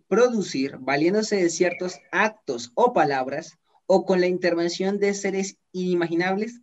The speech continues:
resultados contrarios a las leyes naturales. Voy a seccionarlo solamente para, para poder. Dice que es arte o ciencia oculta.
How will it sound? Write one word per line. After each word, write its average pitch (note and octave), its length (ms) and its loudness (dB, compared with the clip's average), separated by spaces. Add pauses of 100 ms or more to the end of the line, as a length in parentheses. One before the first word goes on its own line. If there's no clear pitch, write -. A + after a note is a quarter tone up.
resultados F3 920 -2
contrarios G#3 840 0
a D#3+ 180 -2
las D#3 240 -2
leyes F#3 480 -4
naturales. D#3 640 -4 (460)
Voy E3+ 160 4
a F#3 60 2
seccionarlo A3 680 2
solamente F3+ 480 -4
para, E3+ 400 -2
para C#3 180 -4
poder. B2 300 -8 (540)
Dice A#3 240 0
que G#3+ 180 6
es F#3+ 220 -4
arte C4+ 400 2
o C4 100 6
ciencia A#3+ 480 2
oculta. G3+ 560 4